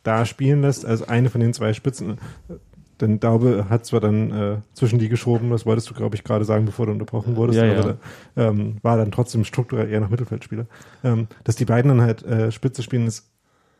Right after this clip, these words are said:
Speaker 1: weil sie halt einfach in der generischen Qualitätsrangliste vor Hosiner jetzt mittlerweile stehen,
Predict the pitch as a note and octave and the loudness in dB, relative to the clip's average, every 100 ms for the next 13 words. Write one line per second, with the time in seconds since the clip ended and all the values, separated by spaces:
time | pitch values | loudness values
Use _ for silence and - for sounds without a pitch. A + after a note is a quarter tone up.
0 | _ C3 A#2 A#2+ A#2+ A2 - - - A#2 | _ -2 2 4 4 2 -2 -10 -2 0
1 | A2 A2+ G#2+ A2 A#2 - _ _ _ _ | 0 0 0 -2 -6 -10 _ _ _ _
2 | _ _ _ - - - A#2+ A#2 C3 B2 | _ _ _ -20 -20 -2 2 4 2 0
3 | C3+ A#2 A#2+ - - - A#2+ C3 B2 - | -2 -2 -2 -8 -6 0 0 0 -2 -2
4 | A2 A2+ A#2 - A2+ - A2+ A2+ A#2+ A#2+ | 0 0 -2 -4 -6 -6 -4 0 2 2
5 | B2 B2 A#2 A#2 A2 - A#2+ A#2 G#2+ A2+ | 2 0 2 2 0 0 0 0 0 -2
6 | - A#2 B2 | -2 0 0